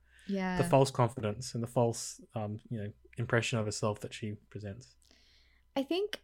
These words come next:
Speaker 1: um, something about Succession as well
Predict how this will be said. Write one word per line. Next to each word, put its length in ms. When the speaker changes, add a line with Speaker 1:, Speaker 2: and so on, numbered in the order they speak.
Speaker 1:
um, 520
something 220
about 180
Succession 460
as 160
well 280